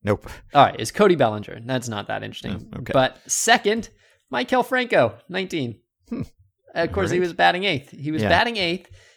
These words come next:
Speaker 2: and that's why he did. And every once in a while, not often, but every once in a while, you will actually have somebody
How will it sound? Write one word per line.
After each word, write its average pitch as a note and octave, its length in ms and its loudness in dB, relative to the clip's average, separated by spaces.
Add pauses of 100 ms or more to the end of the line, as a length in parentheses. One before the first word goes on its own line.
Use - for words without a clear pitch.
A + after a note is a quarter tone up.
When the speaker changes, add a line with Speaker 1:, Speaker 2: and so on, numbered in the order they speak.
(140)
Speaker 2:
and C#3+ 240 0
that's D#3 220 4
why D#3 320 0
he A#2+ 140 -8
did. A#2+ 540 -4
And A#2+ 340 -6
every A3+ 280 0
once A#3+ 340 -4
in A3+ 60 -8
a G3+ 60 -4
while, D3 580 -4 (240)
not D3+ 220 0
often, B2+ 420 2
but A2+ 140 -8
every D3+ 220 -2
once D#3+ 200 -6
in D3 60 -6
a - 20 -2
while, A#2+ 180 -2
you A#2 140 -4
will A2+ 80 2
actually A2 360 0
have A2 200 -2
somebody G#2+ 380 -8